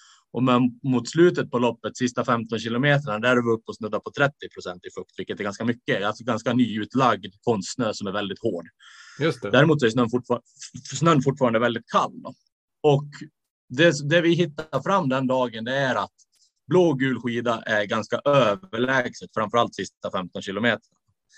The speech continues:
Speaker 1: i den här hårda, kalla snön. Så det är det som påverkar val av struktur i det läget. Sen det som är viktigt att ta med sig i det här också, att den blågula strukturen som vi åker på,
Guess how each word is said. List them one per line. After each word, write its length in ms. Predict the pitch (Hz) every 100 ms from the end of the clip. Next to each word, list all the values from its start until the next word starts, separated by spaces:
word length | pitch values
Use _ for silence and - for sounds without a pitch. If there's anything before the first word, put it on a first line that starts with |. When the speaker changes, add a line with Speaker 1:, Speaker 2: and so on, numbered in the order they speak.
| _
Speaker 1:
i 200 | 127 123
den 180 | 110 101
här 80 | 98
hårda, 480 | 95 110 110 117 101
kalla 260 | 101 101 95
snön. 540 | 160 117 92 92 90 - _ _ _ _ _
Så 100 | -
det 80 | 131
är 80 | 151
det 200 | 147 156
som 180 | 135 113
påverkar 540 | 120 117 120 123 107
val 300 | 110 127 117
av 100 | 104
struktur 600 | - 104 - 156 123 101
i 40 | 92
det 160 | 98
läget. 380 | 95 92 95 -
Sen 140 | 143
det 140 | 143 139
som 140 | 151
är 60 | 143
viktigt 360 | 147 160 147
att 80 | 151
ta 80 | 156
med 280 | 185 151 -
sig 100 | 104
i 40 |
det 80 | 101
här 100 | 104
också, 220 | 104 -
att 80 | 107
den 120 | 127
blågula 480 | 143 147 143 160 120
strukturen 500 | - 117 - 117 104
som 120 | 117
vi 60 | 139
åker 300 | 151 143 110
på, 240 | 101 104